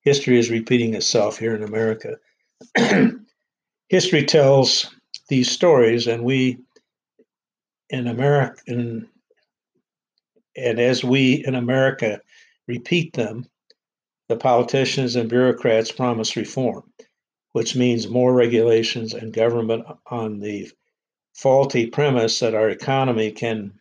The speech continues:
recover from any recession, but not the current depression, which was caused by ma-, manipulation by the Federal Reserve.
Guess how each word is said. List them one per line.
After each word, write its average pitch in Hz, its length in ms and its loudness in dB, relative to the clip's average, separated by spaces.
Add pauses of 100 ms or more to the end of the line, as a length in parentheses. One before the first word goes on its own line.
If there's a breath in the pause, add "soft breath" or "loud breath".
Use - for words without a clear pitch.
(180)
recover 120 460 0
from 107 320 -8
any 120 380 0
recession, 107 720 -4 (720)
but 113 180 -6
not 113 260 0
the 113 80 -6
current 127 420 0
depression, 110 640 -4 (600)
which 120 200 -2
was 120 120 -2
caused 113 480 2
by 101 380 0 (760)
ma-, 131 260 -2
manipulation 117 920 0
by 107 200 -4
the 110 100 -6
Federal 104 360 -8
Reserve. 104 640 -2